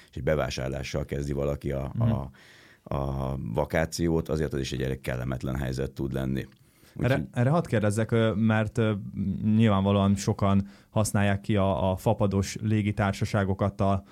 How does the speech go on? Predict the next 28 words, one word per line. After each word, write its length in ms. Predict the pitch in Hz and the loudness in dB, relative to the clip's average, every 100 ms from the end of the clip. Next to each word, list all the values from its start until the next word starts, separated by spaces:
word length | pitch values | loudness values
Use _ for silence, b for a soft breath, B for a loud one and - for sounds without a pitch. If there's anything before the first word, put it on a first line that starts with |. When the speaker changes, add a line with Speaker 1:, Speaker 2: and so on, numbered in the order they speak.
| B - | B 2
Speaker 2:
olcsóbb 380 | 117 110 117 | 4 4 2
lehetőségeket, 880 | 107 107 110 120 117 127 120 127 123 123 | 4 2 4 2 2 2 2 2 -2 0
hogy 140 | 117 | 2
mi 120 | 127 | 4
van 140 | 143 139 | 4 2
akkor 380 | 139 - 139 | 0 0 0
mondjuk, 360 | 135 131 127 123 | 2 0 0 0
hogyha 480 | 127 120 127 117 113 B B | -2 2 2 2 0 B B
olyan 220 | 110 92 | 2 4
járatkésés 840 | 104 117 117 113 - 113 - 117 - | 4 4 4 2 2 0 2 0 2
van, 140 | 113 | 2
vagy 120 | 110 | 4
most 180 | 107 107 | 2 0
akkor 140 | 113 113 | 0 0
a 40 | |
fapados 420 | 139 123 107 104 | 2 2 0 0
pont, 320 | - 117 104 | 2 2 2
ö, 200 | 104 101 | 2 2
rossz 200 | 104 113 | 4 2
példa 320 | - 107 101 104 | 2 2 4 4
volt, 140 | 107 | 4
de 60 | 107 | 4
mondjuk, 220 | 107 104 | 2 2
hogyha 160 | 107 | 2
hosszabb 480 | 104 131 - 131 120 | 4 2 2 0 0
távra 340 | - 117 117 117 | 0 2 4 4
utazunk, 420 | 117 117 113 107 | 4 4 4 4
és 200 | 107 | 2